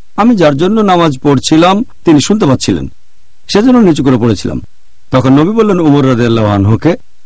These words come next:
যে, "তোমার কণ্ঠ উঁচু ছিল।" তখন তিনি বললেন, "আমি তাদেরকে জাগাতে চেয়েছিলাম যারা ঘুমিয়েছিল, আর আমি চাচ্ছিলাম শয়তানকে দূরে তাড়িয়ে দিতে,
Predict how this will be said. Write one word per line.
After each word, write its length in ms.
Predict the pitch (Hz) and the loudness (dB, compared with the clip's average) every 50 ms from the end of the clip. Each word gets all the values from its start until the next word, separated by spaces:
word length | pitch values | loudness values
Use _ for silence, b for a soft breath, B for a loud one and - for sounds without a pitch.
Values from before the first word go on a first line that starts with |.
| - - - - - - - - | -16 -16 -16 -16 -16 -16 -14 -12
যে, 280 | - 95 104 113 107 107 - - - - - - - - | -8 -2 0 0 0 0 -4 -10 -16 -16 -16 -16 -4 -2
"তোমার 260 | 156 160 202 226 208 | -2 0 0 -2 -2
কণ্ঠ 280 | - 185 170 160 139 | 0 0 0 2 2
উঁচু 320 | 151 139 143 147 135 196 170 | 2 2 2 2 0 -2 -4
ছিল।" 280 | - - - 98 90 80 - - | -4 -4 -4 -4 -4 -8 -4 -2
তখন 420 | 147 147 - 139 135 123 120 117 | -2 0 0 2 2 2 2 0
তিনি 280 | - - - 185 240 240 | -2 0 0 2 2 2
বললেন, 400 | 208 185 170 160 147 139 120 113 - - - | 2 4 4 4 4 4 2 0 -2 -4 0
"আমি 180 | 139 156 151 135 | 2 2 2 2
তাদেরকে 680 | - 143 143 151 202 226 220 - - 190 185 185 165 | 2 0 2 2 0 -2 -2 -2 0 2 2 4 2
জাগাতে 540 | 131 120 131 135 143 170 170 135 - 165 135 - | 2 2 2 2 2 0 0 0 0 -2 0 2
চেয়েছিলাম 600 | 165 170 170 147 - 175 165 160 139 120 117 123 - - - - - - - - - | 2 2 2 2 2 2 2 4 2 2 0 -4 -8 -14 -16 -16 -16 -16 -16 -12 -6
যারা 360 | - 110 160 170 185 202 208 190 | -2 0 2 2 2 2 0 0
ঘুমিয়েছিল, 640 | 139 - - 180 196 208 196 175 139 - - 110 - - - - - - - - - - | -2 0 2 4 6 6 6 4 2 2 -2 -4 -4 -6 -12 -14 -16 -16 -16 -16 -4 0
আর 240 | 131 151 180 208 | 2 2 4 4
আমি 280 | 226 233 226 226 214 208 | 2 2 0 0 -2 -2
চাচ্ছিলাম 920 | 160 - 180 175 - - - - 185 170 175 165 160 156 156 147 143 135 127 - - - - - - - - - - - - - - - - - - - | 0 0 0 0 0 -2 -2 0 2 2 2 2 2 4 2 2 2 0 -4 -8 -14 -16 -16 -16 -16 -16 -16 -16 -16 -16 -16 -16 -16 -16 -16 -16 -12 -8
শয়তানকে 760 | - - - 151 175 196 - - 208 208 202 190 - 202 202 | -8 -2 0 0 0 0 0 0 0 0 0 0 0 0 0
দূরে 240 | 160 143 165 170 175 | 4 4 4 4 4
তাড়িয়ে 300 | - 170 135 135 131 131 | 2 2 4 4 4 4
দিতে, 320 | 117 113 - - 123 143 | 4 2 0 0 -2 -2